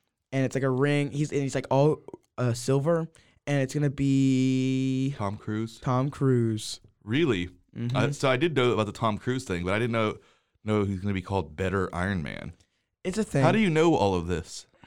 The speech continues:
Speaker 1: I watch YouTube.
Speaker 2: Oh, so somebody just made it up.
Speaker 1: No, no, no, no.
Speaker 2: No, I get it.
Speaker 1: They just,
Speaker 2: Some
Speaker 1: like, connect the comics to it.
Speaker 2: Um, yeah, that doesn't mean anything.
Speaker 1: Screen Rant said it.
Speaker 2: Read the comic of Old Man Logan and then go watch the movie Logan, and you tell me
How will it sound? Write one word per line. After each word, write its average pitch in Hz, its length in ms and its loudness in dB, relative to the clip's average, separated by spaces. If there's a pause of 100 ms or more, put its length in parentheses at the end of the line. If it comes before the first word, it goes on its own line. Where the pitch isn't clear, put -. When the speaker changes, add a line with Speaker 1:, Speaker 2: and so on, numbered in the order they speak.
(520)
Speaker 1:
I - 60 -18
watch 180 260 -16
YouTube. - 300 -20 (1120)
Speaker 2:
Oh, 101 140 0
so 85 280 -4 (280)
somebody 85 420 -2
just 76 180 -10
made 60 160 -10
it 50 100 -10
up. - 220 -12
Speaker 1:
No, 220 200 2
no, 220 240 2
no, 208 160 6
no. 139 320 4 (280)
Speaker 2:
No, 127 140 -2
I 131 80 0
get 196 120 0
it. 175 40 0
Speaker 1:
They 190 80 6
just, 185 140 4
Speaker 2:
Some 190 60 4
Speaker 1:
like, 185 60 -2
connect 180 260 0
the 170 80 -4
comics 170 420 -2
to 113 160 -6
it. - 120 -14 (560)
Speaker 2:
Um, - 180 -18 (360)
yeah, 50 180 -16
that 57 120 -12
doesn't 80 180 -12
mean 71 140 -10
anything. - 320 -14
Speaker 1:
Screen 175 400 -4
Rant 135 260 0
said 139 200 -2
it. 120 180 -6 (160)
Speaker 2:
Read 123 440 2
the 113 120 2
comic 113 480 0
of 98 340 2
Old 104 240 -2
Man 98 220 0
Logan 98 420 0
and 90 80 -4
then 92 100 -2
go 92 120 -2
watch 90 240 -2
the 87 80 -8
movie 98 180 -4
Logan, 80 380 -4
and 80 120 -6
you 87 80 -4
tell 95 200 -4
me 85 260 -6